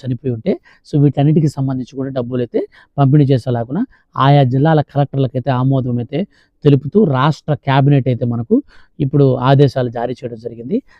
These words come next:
So కాబట్టి కలెక్టరేట్కి రిలీజ్ చేసినటువంటి ఫండ్ అంతా కూడా ఇప్పుడు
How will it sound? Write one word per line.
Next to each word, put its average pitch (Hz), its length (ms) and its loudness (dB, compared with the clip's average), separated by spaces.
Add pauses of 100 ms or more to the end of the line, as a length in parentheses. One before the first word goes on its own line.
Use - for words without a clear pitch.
(100)
So - 40 -6 (120)
కాబట్టి 156 380 0
కలెక్టరేట్కి 147 580 0 (120)
రిలీజ్ 135 260 4
చేసినటువంటి 131 500 -4 (160)
ఫండ్ 135 240 -4
అంతా 127 200 -6
కూడా 135 160 -4 (440)
ఇప్పుడు 175 220 4